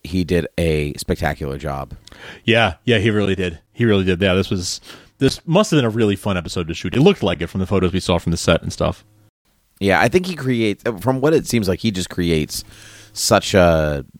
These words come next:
Speaker 1: such an environment on set that people want to be there and be around, and,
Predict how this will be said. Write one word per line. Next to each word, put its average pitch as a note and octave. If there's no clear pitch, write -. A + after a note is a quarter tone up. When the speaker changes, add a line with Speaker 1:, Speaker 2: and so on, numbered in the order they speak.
Speaker 1:
such -
an F#2
environment D#2
on D2
set -
that D2
people D2
want D2+
to D#2
be D2+
there C#2+
and C#2
be D2+
around, D2
and, C#2+